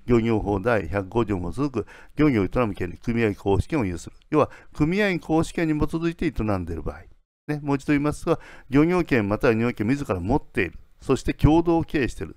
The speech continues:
三番目としては、えー、あれですね、えー、組合員公式権を持っている。この三つの場合については、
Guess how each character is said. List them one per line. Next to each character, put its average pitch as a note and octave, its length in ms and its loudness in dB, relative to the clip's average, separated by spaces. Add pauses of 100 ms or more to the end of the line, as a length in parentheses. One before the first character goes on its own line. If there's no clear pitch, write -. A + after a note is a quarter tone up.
三 C#3 320 0
番 D3 200 0
目 D3+ 100 -2
と C#3+ 120 -2
し - 80 -6
て - 100 0
は、 E3 180 2 (320)
え E2+ 680 -6
ー、 - 60 -20
あ E2+ 60 -8
れ F2 80 -8
で E2+ 120 -8
す - 120 -10
ね、 B2 140 -6 (320)
え F2 180 -6
ー、 - 40 -20
組 D3 220 0
合 D3 40 2
員 A#2 60 -2
公 B2+ 200 0
式 - 120 -8
権 F#2+ 80 -6
を - 40 -8
持 A2 100 -4
っ - 40 -6
て - 120 -14
い - 40 -10
る。 - 80 -16
こ - 160 -4
の G3 160 -4 (180)
三 D3+ 140 0
つ - 220 -6
の F#3+ 100 2
場 G2+ 220 2
合 G2 80 0
に G2 100 -8
つ - 160 -8
い G#2 80 -4
て - 120 -4
は、 E3+ 200 -2